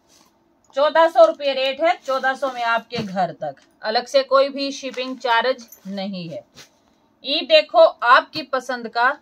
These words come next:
प्यारा सा सूट, कलर है इसका डार्क काई कलर, कुत्ती डार्क, नू देखा है तो नू भी लगा है जानू ब्लैक है, पर ब्लैक नहीं है ये।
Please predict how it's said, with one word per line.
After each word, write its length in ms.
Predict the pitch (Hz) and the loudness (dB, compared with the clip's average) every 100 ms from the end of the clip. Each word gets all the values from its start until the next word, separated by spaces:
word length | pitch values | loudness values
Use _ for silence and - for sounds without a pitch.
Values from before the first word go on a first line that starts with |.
| _ _ _ - | _ _ _ 0
प्यारा 280 | 294 294 285 | 2 4 2
सा 160 | 277 240 | -2 -10
सूट, 300 | 233 220 196 _ _ _ _ _ _ _ _ _ | -12 -16 -18 _ _ _ _ _ _ _ _ _
कलर 260 | 285 330 359 | 2 4 6
है 100 | 311 | 6
इसका 220 | - 381 | 6 2
डार्क 460 | 311 285 294 302 302 - | 2 2 4 2 -2 -2
काई 240 | 269 262 | 0 0
कलर, 400 | 233 247 208 147 _ _ _ _ _ | -4 -4 -2 -4 _ _ _ _ _
कुत्ती 240 | 277 277 311 | -8 -6 -6
डार्क, 520 | 240 240 208 185 _ _ _ _ _ _ _ _ _ _ - | 2 4 4 0 _ _ _ _ _ _ _ _ _ _ -14
नू 180 | 214 262 | -8 2
देखा 320 | 277 285 320 | 2 4 2
है 140 | 285 | 0
तो 120 | 247 254 | -2 -6
नू 140 | 247 | -8
भी 100 | 233 | -4
लगा 300 | 247 262 285 | 0 0 2
है 80 | 330 | 0
जानू 220 | 302 277 269 | 0 -2 -2
ब्लैक 460 | 226 240 233 233 | 0 2 2 0
है, 180 | 220 254 | -2 -2
पर 200 | 277 240 | -4 -6
ब्लैक 360 | 214 247 269 277 | -4 0 0 -2
नहीं 360 | 247 214 233 277 | -8 -8 -8 -6
है 120 | 254 | -6
ये। 280 | 226 240 - | -6 -4 -6